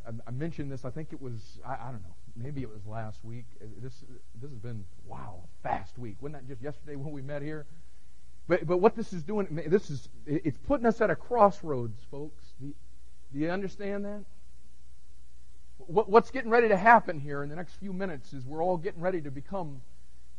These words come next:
just a little more accountable. The,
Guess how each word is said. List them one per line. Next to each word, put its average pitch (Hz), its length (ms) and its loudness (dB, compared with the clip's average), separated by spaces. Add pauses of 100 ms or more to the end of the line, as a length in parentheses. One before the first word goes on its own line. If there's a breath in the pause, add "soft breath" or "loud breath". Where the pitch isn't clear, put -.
(1000)
just 165 260 -4
a 127 40 -2
little 180 300 0
more 180 360 12
accountable. 180 640 4 (2000 soft breath)
The, 135 180 -2